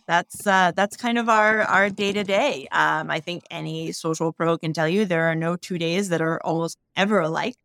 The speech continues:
Um, <laughs> there, there's something different every day. But in general, um, we're really kind of constantly seeking the balance between campaigns and launches and supporting the rest of, uh, of our, of our needs.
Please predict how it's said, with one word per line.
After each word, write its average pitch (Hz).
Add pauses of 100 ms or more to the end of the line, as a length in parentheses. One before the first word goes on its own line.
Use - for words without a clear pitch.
(460)
Um, 165
<laughs> -
there, 208
there's 196
something 208
different 185
every 170
day. 156 (420)
But 226
in 233
general, 254
um, 175
we're 180
really 170
kind 170
of 156
constantly 156
seeking -
the -
balance 220
between 165
campaigns 196
and 170
launches 170
and 156
supporting 160
the 156
rest 160
of, 156
uh, 147
of 156
our, 156
of 156
our 151
needs. 202